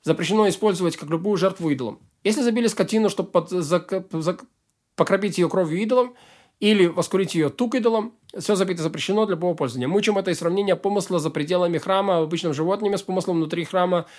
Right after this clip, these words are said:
о священном животном, где такой помысел делает жертвоприношение непригодным, как будет рассечено в законах о непригодных святынях. А если забили животное, а потом решили брызнуть его кровью идолам,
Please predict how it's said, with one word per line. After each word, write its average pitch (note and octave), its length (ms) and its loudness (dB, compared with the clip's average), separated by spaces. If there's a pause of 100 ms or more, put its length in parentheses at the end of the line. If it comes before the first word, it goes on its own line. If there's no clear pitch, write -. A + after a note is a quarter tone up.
(160)
о C3+ 80 -6
священном E3+ 340 2
животном, B2 400 -4
где C#3 160 -4
такой E3+ 240 0
помысел F#3 380 0
делает E3+ 240 0
жертвоприношение D#3 580 -2
непригодным, F#3 600 -2 (260)
как D3+ 160 -6
будет F#3 160 0
рассечено E3 320 2
в E3 40 0
законах D#3 280 0
о D#3 60 -2
непригодных D3+ 400 -4
святынях. - 360 -8 (640)
А D3+ 140 4
если A#3+ 220 0
забили C#4 240 0
животное, C#3 500 0 (360)
а B2 80 0
потом B3 300 2
решили A#3+ 300 2
брызнуть G3 380 0
его G#3 140 0
кровью G3+ 460 -2
идолам, C#3 380 -2